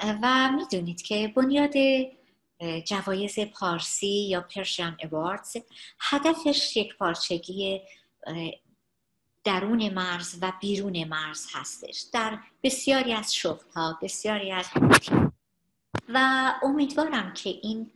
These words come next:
گفتگویی که من و شما صمیمانه و از جنس دیگر داشتیم،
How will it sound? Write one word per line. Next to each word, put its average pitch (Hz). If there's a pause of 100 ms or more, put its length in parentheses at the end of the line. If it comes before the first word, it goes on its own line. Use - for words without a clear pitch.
گفتگویی 247
که -
من 208
و -
شما 175 (300)
صمیمانه 269
و 202
از 208
جنس 320
دیگر 269 (200)
داشتیم، 214